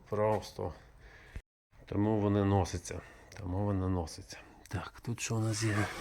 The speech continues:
А, тут якийсь оріольчик получився, бачите.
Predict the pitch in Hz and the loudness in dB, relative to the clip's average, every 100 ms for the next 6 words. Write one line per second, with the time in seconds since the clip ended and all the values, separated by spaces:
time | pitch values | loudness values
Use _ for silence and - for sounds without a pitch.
0 | - - - - - - 117 117 113 104 | -2 -2 -6 -10 -6 -2 0 4 2 4
1 | 120 127 123 127 107 - - 117 113 104 | 4 4 4 2 2 0 0 0 2 4
2 | 113 - 110 98 104 - - 123 | 4 4 2 2 2 2 4 2